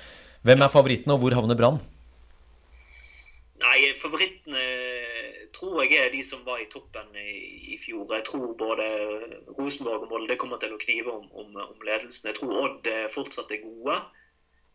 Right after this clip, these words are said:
Speaker 2: Eh, og så har jo noen av de andre lagene mistet en del spillere.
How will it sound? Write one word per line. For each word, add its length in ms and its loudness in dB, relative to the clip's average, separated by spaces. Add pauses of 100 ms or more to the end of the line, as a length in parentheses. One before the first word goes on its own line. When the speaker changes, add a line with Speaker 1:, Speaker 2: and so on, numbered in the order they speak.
(160)
Speaker 2:
Eh, 760 -2 (640)
og 100 -8
så 160 2
har 140 4
jo 80 -2
noen 240 -4
av 20 -4
de 140 2
andre 180 -6
lagene 460 -6
mistet 400 -10
en 80 -8
del 180 -6
spillere. 540 -6